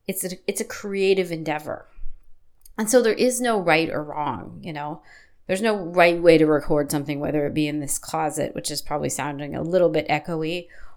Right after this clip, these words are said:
or if it's in a, you know, a professional sound booth. There's no right or wrong there. And so you quickly learn, quickly learn that you have to follow your heart and your intuition as you go after something that's a creative endeavor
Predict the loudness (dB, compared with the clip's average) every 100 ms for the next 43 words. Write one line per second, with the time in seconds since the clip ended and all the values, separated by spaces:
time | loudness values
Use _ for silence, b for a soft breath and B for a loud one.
0 | -4 2 4 4 2 -4 -4 -6 -6 -8
1 | -10 _ -10 -4 -2 -2 -4 -6 -6 -4
2 | -2 0 -2 0 -2 -2 -4 -4 -4 -2
3 | -2 -2 -4 -6 -12 -18 -20 _ -14 -4
4 | 0 4 4 6 4 4 0 0 -2 -4
5 | -6 -8 -12 B B B -2 0 0 -2
6 | 2 2 2 -2 -2 -2 -2 -4 -6 -10
7 | -18 _ _ -10 -8 -4 -2 -2 -2 -2
8 | -4 -4 -6 -2 0 2 0 -2 -4 -2
9 | -2 -2 -4 -8 -6 -8 -8 -8 -8 -8
10 | -10 -10 -10 -8 -6 -4 -4 -8 -10 -10
11 | -10 -10 -12 -12 -12 -12 -12 -12 -10 -6
12 | -4 -4 -8 -10 -12 -10 -14